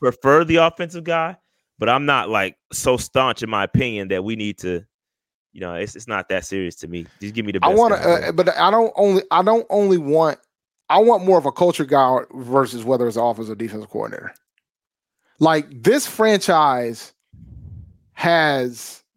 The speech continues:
Speaker 2: the, the culture that this franchise had before Cam, during Cam, it hasn't been the same. Like, it just hasn't.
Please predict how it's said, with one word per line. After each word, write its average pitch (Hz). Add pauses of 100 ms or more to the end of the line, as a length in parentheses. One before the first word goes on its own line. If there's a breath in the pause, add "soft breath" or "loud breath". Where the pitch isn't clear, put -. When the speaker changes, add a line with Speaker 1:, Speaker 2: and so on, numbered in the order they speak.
(180)
Speaker 2:
the, 135 (340)
the 135
culture 254
that 185
this 190
franchise 170
had 135 (500)
before 160
Cam, 170 (880)
during 180
Cam, 180 (1200)
it 156
hasn't 202
been 190
the 175
same. 92 (1040)
Like, 143
it 151
just 156
hasn't. 143